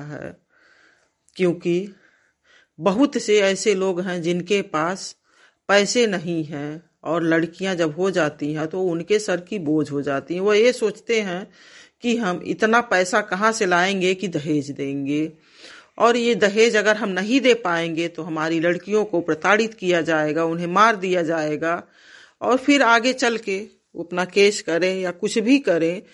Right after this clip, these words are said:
जिससे कुछ हासिल होने वाला नहीं है। इसलिए लड़कियों को बोझ समझते हैं।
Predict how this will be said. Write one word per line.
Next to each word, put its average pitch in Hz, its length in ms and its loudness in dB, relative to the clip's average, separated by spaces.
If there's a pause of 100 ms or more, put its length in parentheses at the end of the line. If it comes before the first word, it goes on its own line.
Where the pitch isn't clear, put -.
(380)
जिससे 220 280 0
कुछ 277 240 -4
हासिल 196 320 0
होने 180 320 -4
वाला 151 320 -4
नहीं 147 380 -12
है। 160 300 -14 (460)
इसलिए 175 580 0 (580)
लड़कियों 185 420 0
को 175 200 -4
बोझ 165 280 0
समझते 170 580 -6
हैं। 185 320 -10